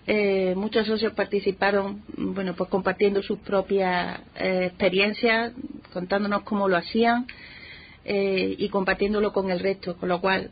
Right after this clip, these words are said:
mm, ha sido, ha sido duro, pero, pero entre tantos y con, con los valores de una cooperativa, de cooperación, de,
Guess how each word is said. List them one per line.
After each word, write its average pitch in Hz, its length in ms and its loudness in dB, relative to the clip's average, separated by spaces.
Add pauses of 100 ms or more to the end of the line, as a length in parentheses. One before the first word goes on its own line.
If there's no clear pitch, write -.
(180)
mm, 185 560 -2 (280)
ha 190 160 -4
sido, 214 420 0 (960)
ha 208 120 -2
sido 233 320 4
duro, 247 320 2 (180)
pero, 202 540 2
pero 185 580 2
entre 190 400 0
tantos 196 560 -2 (260)
y 185 320 -4 (140)
con, 180 440 -2
con 180 200 -4
los 180 160 0
valores 190 480 2
de 220 120 0
una 196 180 -2
cooperativa, 180 640 -4
de 202 140 -4
cooperación, 196 880 -4
de, 185 260 -4